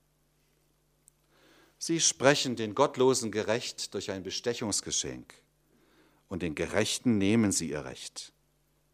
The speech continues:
Darum, wie eine Feuerzunge Stoppeln verzehrt, wie dürres Gras in der Flamme zusammensinkt,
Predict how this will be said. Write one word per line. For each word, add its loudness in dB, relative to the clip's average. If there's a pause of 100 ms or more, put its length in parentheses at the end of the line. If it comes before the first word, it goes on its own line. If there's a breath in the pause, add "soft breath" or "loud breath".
(380)
Darum, 4 (680 soft breath)
wie 4
eine 6
Feuerzunge 6
Stoppeln 4
verzehrt, 2
wie -4
dürres 0
Gras 2
in -6
der -6
Flamme 2
zusammensinkt, 0